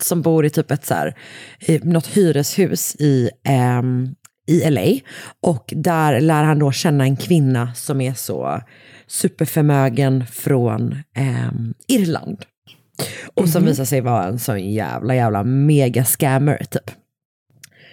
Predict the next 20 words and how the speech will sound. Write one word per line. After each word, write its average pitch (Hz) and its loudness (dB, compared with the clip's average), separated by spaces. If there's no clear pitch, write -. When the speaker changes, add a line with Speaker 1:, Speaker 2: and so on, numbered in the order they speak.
Speaker 2:
Okej. 165 2
Speaker 1:
Eh, 160 0
den 254 2
är, 180 4
har 254 0
en 277 2
känsla 254 2
av 208 2
att 208 -2
den 208 2
är 196 4
en 196 4
lite, 226 2
lite 185 2
lång 254 4
serie, 64 -2
men 175 2
att 165 -4
den 170 0
är 165 4